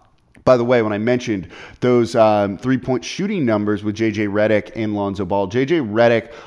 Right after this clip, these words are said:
on passes from, uh, Brandon Ingram, forty-four point four percent from deep. Lonzo Ball, we'll round it up, call it forty percent from deep. Um, E'Twaun Moore also shoots thirty-eight percent on passes from him.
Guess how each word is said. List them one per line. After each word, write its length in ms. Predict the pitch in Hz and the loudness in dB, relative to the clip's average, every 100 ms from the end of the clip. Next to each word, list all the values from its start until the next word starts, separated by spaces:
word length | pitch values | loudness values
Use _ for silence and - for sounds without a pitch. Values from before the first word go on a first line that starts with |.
| - | -4
on 220 | 120 110 | 0 0
passes 580 | 104 110 127 127 131 117 | -2 -2 -2 -2 -4 -6
from, 720 | - - 123 120 117 107 101 - - - | -8 -4 2 4 4 2 -2 -8 -18 -6
uh, 400 | - 117 107 104 | 2 4 6 4
Brandon 400 | 80 127 120 117 | 0 -2 0 0
Ingram, 260 | 123 110 101 | 0 -2 -4
forty-four 540 | - 135 143 - 143 | -4 -2 -2 0 -2
point 260 | 107 120 110 | -2 -4 -4
four 260 | - 117 | -2 -2
percent 440 | 117 143 - 139 135 | -2 -6 -6 -6 -4
from 160 | 143 | -4
deep. 260 | 135 143 143 | -2 -2 -2
Lonzo 460 | 113 117 120 120 113 | -6 -4 -4 -4 -2
Ball, 340 | 110 120 147 | 0 0 0
we'll 160 | 123 110 | -4 -4
round 240 | 117 117 | -2 -2
it 60 | 104 | 0
up, 200 | 110 - | -2 -4
call 200 | 110 107 | -4 -4
it 100 | - | -6
forty 560 | - - 139 143 113 | -18 -6 -2 0 0
percent 580 | 95 92 82 82 80 - | -4 -10 -10 -10 -10 -12
from 300 | - 98 87 | -8 -6 -6
deep. 300 | 92 87 - - - - | -6 -8 -12 -20 -20 -2
Um, 280 | 117 113 110 | 4 4 2
E'Twaun 360 | 139 131 143 135 | -4 -4 -4 -2
Moore 240 | 143 139 | -2 -2
also 180 | 127 123 | -2 -4
shoots 300 | - 123 - | -6 -8 -4
thirty-eight 480 | 135 131 139 147 147 | 0 2 2 2 -2
percent 320 | 110 110 101 | -6 -6 -4
on 160 | 95 92 | -6 -4
passes 420 | 92 90 - 92 | -4 -4 -6 -8
from 220 | 98 95 | -8 -6
him. 220 | 95 95 | -6 -8